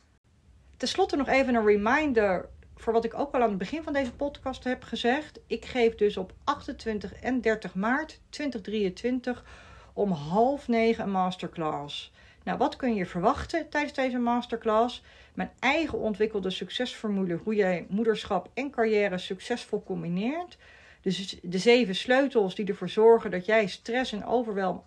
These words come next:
achter je laat. Ja, en ik geef super praktische tips waarmee je echt direct aan de slag kon-, kunt. De aanmeldlink staat in de show notes, maar het kan ook via mijn website danja lekkerkerk punt N L.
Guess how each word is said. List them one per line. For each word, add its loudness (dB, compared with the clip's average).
achter -4
je -2
laat. 0
Ja, -2
en 2
ik -4
geef -2
super 0
praktische -6
tips 0
waarmee -2
je -4
echt -4
direct -2
aan -6
de -8
slag -8
kon-, -12
kunt. -6
De -6
aanmeldlink 4
staat -2
in -2
de -4
show 2
notes, -2
maar -4
het -12
kan 2
ook -2
via 0
mijn -2
website -2
danja 0
lekkerkerk -6
punt -8
N -8
L. -10